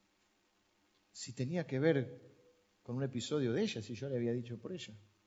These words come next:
Cuando teníamos un solo servicio a la mañana, así que habría quinientas personas, digo, "Yo, yo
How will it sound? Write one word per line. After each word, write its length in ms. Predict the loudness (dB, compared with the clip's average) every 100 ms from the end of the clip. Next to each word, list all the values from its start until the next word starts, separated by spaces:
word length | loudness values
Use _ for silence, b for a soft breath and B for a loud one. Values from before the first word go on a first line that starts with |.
| _ _ _ _ _ _ b b b
Cuando 180 | 6 8
teníamos 280 | 8 6
un 60 | 8
solo 320 | 10 10 8
servicio 320 | 6 2 4 4
a 40 |
la 60 | 4
mañana, 280 | 2 2
así 160 | 0 0
que 80 | 0
habría 220 | 2 2
quinientas 360 | 0 -2 -2 -2
personas, 340 | -4 -4 -4
digo, 140 | -2 -2
"Yo, 160 | -4
yo 180 | -4 -8